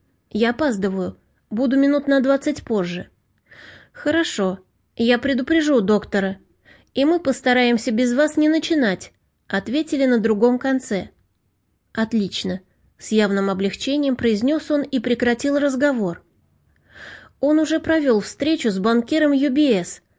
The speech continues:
сердечную и совершенно пустую. Примечание. ю би эс — крупнейший швейцарский банк,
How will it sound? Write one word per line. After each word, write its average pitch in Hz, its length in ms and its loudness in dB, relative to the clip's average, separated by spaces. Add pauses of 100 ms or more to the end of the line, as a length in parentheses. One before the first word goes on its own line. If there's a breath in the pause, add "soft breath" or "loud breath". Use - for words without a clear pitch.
(220)
сердечную 220 840 0
и 233 120 -2
совершенно 302 600 0
пустую. 208 720 -2 (920)
Примечание. 208 800 -2 (400)
ю 247 220 0
би 269 200 4
эс — 185 320 -2 (420)
крупнейший 254 640 0
швейцарский 262 720 -2
банк, 208 440 -2